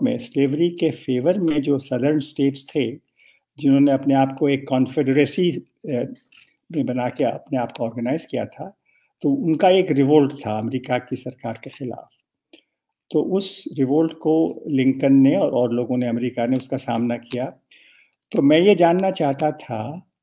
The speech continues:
कि अठारह सौ सत्तावन में भारत के लोगों को क्या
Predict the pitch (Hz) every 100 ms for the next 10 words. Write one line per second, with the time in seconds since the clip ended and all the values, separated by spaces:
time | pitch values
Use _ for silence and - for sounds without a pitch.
0 | _ - 175 139 135 139 151 170 - 190
1 | 170 - 151 135 151 139 117 110 160 -
2 | - - _ _ _ _ _ _ _ _
3 | - _ - 107 127 147 - 202 185 143
4 | 135 170 - 113 113 170 _ _ _ _
5 | - 151 135 151 202